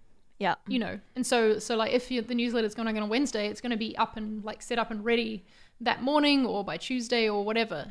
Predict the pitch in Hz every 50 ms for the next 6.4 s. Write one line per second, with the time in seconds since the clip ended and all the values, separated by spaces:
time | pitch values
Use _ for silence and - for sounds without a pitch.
0 | - - 220 220 196 202 220 202 202 254 220 220 285 269 208 202 202 202 226 214
1 | 202 - - 226 226 220 214 - 233 214 214 208 190 170 - - - 202 202 -
2 | - 208 - - 196 190 190 - - - 226 226 226 208 202 220 208 202 190 190
3 | - 240 226 208 185 196 202 - - - - - _ - - - - - 247 -
4 | - 254 302 320 269 - 285 247 233 226 226 220 247 233 - - - - _ _
5 | - 247 226 202 190 - - - - - - _ - - 196 180 - - - -
6 | 226 220 208 220 240 202 202 185